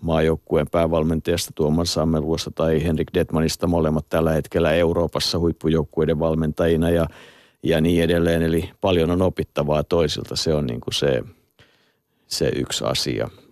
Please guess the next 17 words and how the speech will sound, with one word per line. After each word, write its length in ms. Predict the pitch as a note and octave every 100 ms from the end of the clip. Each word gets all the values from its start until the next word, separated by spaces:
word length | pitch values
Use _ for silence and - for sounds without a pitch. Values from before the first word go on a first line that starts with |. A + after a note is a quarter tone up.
| _
tietenkin. 580 | F2 C#2+ - - - - - _ _ _ _ _ _ -
Mut 200 | B2 B2
että 400 | A#2+ - B2 A#2 - - - - _ _ _ _ _ _ _ _ _ _ _ -
sellainen 480 | - B2 G#2+ G#2 G2+
suomalainen 720 | A#2 G2+ F#2+ F#2 F#2+ F#2+ F#2+ - - _ _
palloilukartta 840 | G#2 G2+ F#2 F2+ F2 F#2+ - - E2+
on 220 | F2 E2 - _ D#3 _
tähän 280 | G#2+ G2+ E2+
päivään 480 | D2+ D#2 D#2 D2+ D#2
rakennettu 680 | F2+ - D#2 D2+ - - D#2
ja, 240 | D#2 D#2 - - - - _
ja 400 | E2 D#2+ D#2+ D#2 - -
erilaisia 640 | F#2+ E2+ E2+ E2+ - F2 E2
tarinoita 680 | F#2 E2+ E2 D#2+ D2+ E2 D#2+ - G#2 G#2+ - -
tietysti 500 | E2 - - D#3+ - - B2+ - _ _ _ - -
voidaan 360 | F#2+ F2 F2 E2+
kaivaa. 540 | A2 G2+ F2 E2+ E2+